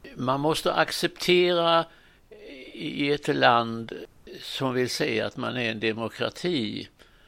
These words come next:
att det finns, eh, både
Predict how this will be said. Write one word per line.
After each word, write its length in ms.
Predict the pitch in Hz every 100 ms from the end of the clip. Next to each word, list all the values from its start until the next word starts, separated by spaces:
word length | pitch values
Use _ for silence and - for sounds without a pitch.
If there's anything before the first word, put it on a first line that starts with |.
| _ - - _ - 698 698 698
att 400 | - 120 123 -
det 120 | 139 123
finns, 680 | - 123 117 113 - -
eh, 300 | 127 123 -
både 600 | 131 127 139 123 120 143